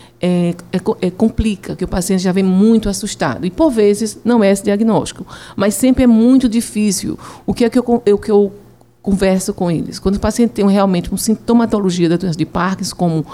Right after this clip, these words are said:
uma lentidão de um lado, ou um tremor, e outras características, que é progressivamente, então eu converso com ele em relação ao diagnóstico mais preciso, que seria, é clínico, só que de uma primeira consulta a gente não consegue dizer que o paciente tem a doença de Parkinson.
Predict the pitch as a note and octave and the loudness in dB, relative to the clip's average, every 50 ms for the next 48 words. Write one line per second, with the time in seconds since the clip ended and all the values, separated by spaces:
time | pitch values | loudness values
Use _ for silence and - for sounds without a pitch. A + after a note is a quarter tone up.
0 | - - - - F#3+ F#3+ F#3 G3 G3+ - G3+ E3+ D3 F3+ E3+ F3 F3 D#3+ G3 F#3 | -16 -12 -4 0 0 2 4 2 2 2 0 -2 0 0 2 2 4 4 4 2
1 | E3 D#3+ D#3+ D#3+ E3 D#3+ D3+ D3 D3 E3 E3+ F3+ F3+ F3 G3+ F#3+ F3+ F3 E3 E3+ | 2 2 2 2 2 0 0 0 0 0 0 0 0 0 0 0 0 2 2 4
2 | F3 F#3+ F#3+ F3 F#3 - - - - - - - - - _ _ G#3 G#3+ A3 A#3 | 4 4 4 4 2 -4 -10 -18 -20 -20 -20 -20 -20 -20 _ _ 2 4 4 4
3 | A#3 A3+ G#3 - - G#3 F3 D#3 D#3 E3+ - F3 E3 F3 G3+ G#3+ G#3 - - - | 2 0 -2 -2 -2 -2 -2 -2 -4 -4 -6 -6 -4 -2 -2 -2 -2 -4 -6 -8
4 | F3 F3 - - F#3+ F3+ E3 - - - G#3 A3 A3+ G3+ G3 F#3+ F#3+ F#3+ E3+ F3 | -8 -10 -8 -6 -4 -4 -4 -4 -2 -2 0 0 2 2 0 0 0 -2 0 0
5 | D3+ E3 E3+ F#3+ G#3+ A#3 A3+ - F#3+ F3+ - - - - _ _ _ _ _ _ | 0 0 2 2 2 2 2 0 -4 -10 -10 -14 -20 -20 _ _ _ _ _ _
6 | _ _ _ _ - - - A3+ A#3 A#3 A#3+ A#3+ - - - - - _ B3+ C4+ | _ _ _ _ -8 -2 0 2 4 4 4 2 0 -4 -12 -20 -8 _ 2 2
7 | B3 A3 A3 G#3+ G#3+ G#3 - - A3+ A3+ G3 F#3 F3+ F3+ F#3+ G3 G3 F#3+ F#3+ F#3 | 4 4 2 2 2 0 -2 0 0 2 2 2 2 2 2 2 2 0 -2 -2
8 | - - F#3 F3+ E3+ F3 F3 E3+ E3+ E3+ E3+ E3+ - - - - - - G3 F#3 | -4 -2 -2 0 0 0 0 0 0 0 -2 -4 -6 -10 -16 -8 -4 -2 0 0
9 | G3 F3+ F3 F3+ F3+ E3+ D#3+ E3 E3+ - F#3+ F#3+ F#3 F3+ - - - G#3+ - - | 0 0 0 0 0 0 0 0 -2 -4 -4 -4 -4 -4 -4 -4 -4 -4 -4 -4
10 | - - - - G#3 D#3 - - - - - A3+ G3 F3+ D3 C#3 - - - - | -6 -8 -8 -8 -8 -10 -10 -10 -8 -2 -2 0 0 0 -2 -4 -6 -8 -14 -20
11 | - _ _ _ _ - C4+ C4+ - - C4 B3 A#3 G3 E3 E3 F3+ - - - | -20 _ _ _ _ -6 -6 -4 0 2 4 6 6 4 2 0 -4 -10 -14 -14
12 | - - - - - - B3+ B3 B3 B3+ A#3+ A3 B3 C4+ D4 C#4+ - C4+ A#3+ A#3 | -16 -20 -20 -14 -6 -4 -4 -2 2 2 4 4 4 4 2 2 2 4 4 4
13 | A#3+ C4 C4 B3+ - G3+ F#3+ - - - G#3 G#3+ - A3 G3+ G#3+ G#3 G#3 G#3 G3+ | 4 4 2 0 0 -4 -4 -4 -4 -4 -4 -2 -2 -2 -2 -2 -2 -2 -2 -2
14 | G3+ G3+ G#3 G3 - G#3 G#3 G#3+ G3 F#3 F#3+ F#3+ F3 F3+ E3+ F3 E3+ - F#3+ G3 | 0 0 -2 0 -2 -2 -2 -2 -2 -4 -4 -2 -2 -2 -2 -2 -4 -4 -4 -2
15 | F3+ - F3+ F3 F3 - G3+ G#3 G#3 F#3+ G3+ G3 F#3+ F#3 F#3 F#3 F#3+ G3 - F#3+ | -2 0 -2 -2 0 0 0 0 0 0 -2 -2 -2 -2 -2 -4 -6 -8 -6 -8
16 | F#3 F3+ - - - E3+ - - - | -8 -8 -8 -10 -10 -10 -10 -10 -12